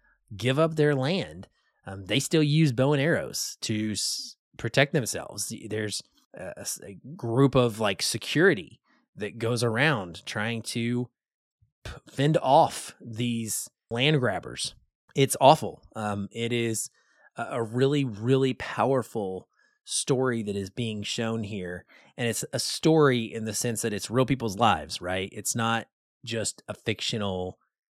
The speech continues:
idea, uh, to be made up and to, like, draw on the heartstrings.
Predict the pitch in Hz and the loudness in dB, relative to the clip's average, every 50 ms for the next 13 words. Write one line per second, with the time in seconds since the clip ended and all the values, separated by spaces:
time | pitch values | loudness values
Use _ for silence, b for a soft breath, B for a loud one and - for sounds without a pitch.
0 | _ _ _ _ - 113 107 98 92 101 113 110 104 87 76 - - - - _ | _ _ _ _ -10 -8 -8 -8 -8 -6 -6 -4 -4 -4 -6 -8 -10 -12 -14 _
1 | _ _ _ _ _ _ _ - - - - - - - - - - 117 104 113 | _ _ _ _ _ _ _ -16 -14 -12 -12 -12 -12 -10 -6 -4 -4 -4 -4 -4
2 | 101 95 95 92 92 90 95 101 98 95 - _ _ - 95 90 87 87 82 - | -6 -6 -6 -6 -4 -2 0 2 2 2 0 _ _ -12 -10 -10 -10 -10 -14 -10
3 | - - - 110 104 98 87 85 - - - _ _ _ _ _ - - - 123 | -6 -4 -2 -2 -2 -4 -6 -8 -12 -18 -20 _ _ _ _ _ -4 0 4 6
4 | 113 113 110 107 110 - - 107 101 101 101 92 87 - - 107 104 82 85 - | 6 6 6 6 4 2 0 -2 -4 -4 -6 -8 -8 -2 -2 -2 -2 -2 -4 -6
5 | - - 98 95 85 76 78 78 - - - | -6 -6 -6 -8 -8 -10 -14 -12 -12 -12 -12